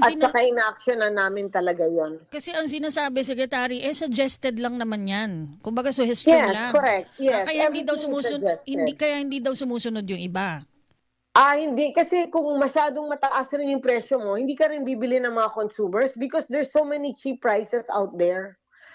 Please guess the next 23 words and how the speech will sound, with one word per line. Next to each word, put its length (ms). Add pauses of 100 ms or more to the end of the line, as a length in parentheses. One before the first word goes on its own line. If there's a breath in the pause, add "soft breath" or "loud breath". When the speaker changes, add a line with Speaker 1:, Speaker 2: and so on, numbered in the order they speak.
(120)
Speaker 1:
At 160
saka 240
the 80
quality 640
is 40 (120)
not 320
that, 240
it's 160 (160)
good. 320 (640 soft breath)
It's, 240
ano, 240
it's 240
sufficient. 640 (160)
Parang 240
tama 400
siya 160
para 320
sa 80
mga, 480
ano, 240 (240 soft breath)
sa 160
mag-aaral. 800
So, 480